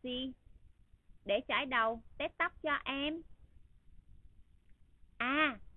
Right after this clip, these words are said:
ở trường hợp này, con sẽ nói, "Em ơi, em ngồi xuống đây để chị chải đầu và tết tóc cho em nhé." Ở trường hợp này,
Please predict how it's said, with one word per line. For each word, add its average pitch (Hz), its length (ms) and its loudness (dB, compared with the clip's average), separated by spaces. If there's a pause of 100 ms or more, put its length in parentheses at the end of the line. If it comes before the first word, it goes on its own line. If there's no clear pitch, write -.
(140)
ở 208 120 6
trường 226 300 -2
hợp 208 200 -4
này, 196 340 -2 (600)
con 247 380 4
sẽ 208 100 2
nói, 247 360 0 (520)
"Em 302 200 0
ơi, 311 440 4 (420)
em 254 240 -2
ngồi 214 180 0 (100)
xuống 285 220 -4
đây 262 280 0 (360)
để 240 120 2 (100)
chị 214 160 -4
chải 226 180 0
đầu 254 240 2
và 220 140 4
tết 294 200 -4
tóc 359 220 4
cho 302 80 2
em 269 340 -2
nhé." 302 220 2 (3750)
Ở 233 160 4
trường 247 320 -2
hợp 233 220 -4
này, 220 380 0